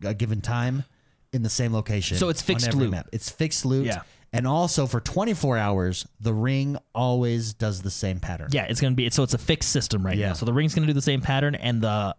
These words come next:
Speaker 2: purple shotgun or whatever you want, purple Kraber or
Speaker 1: Yeah.
Speaker 2: gold Kraber, whatever, is gonna be in the same spot. So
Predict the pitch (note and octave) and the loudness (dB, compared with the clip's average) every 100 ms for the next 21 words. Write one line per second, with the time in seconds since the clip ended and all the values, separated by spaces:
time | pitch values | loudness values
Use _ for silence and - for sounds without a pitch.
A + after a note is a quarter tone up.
0 | - - D#3 C#3+ C3+ - E3 D3 - D3+ | -2 0 2 2 2 0 0 0 0 2
1 | C#3 B2+ C#3+ C#3 C3+ C#3 D#3+ D3+ C#3 B2 | 2 2 2 2 2 2 0 0 0 -2
2 | - D3 C#3+ C#3 A#2 A2 G2 G#2+ B2 B2+ | 0 0 2 2 2 0 -2 -2 0 0
3 | - C3 C3+ F3 A#2 - - - - - | 0 2 4 2 0 -4 -10 -20 -20 -20
4 | - C#3+ B2+ D3 C#3 C3 A2+ A2+ A2+ - | -6 -2 0 2 2 2 2 2 0 0
5 | G#2+ - G3 D#3 B2+ | 0 2 4 2 0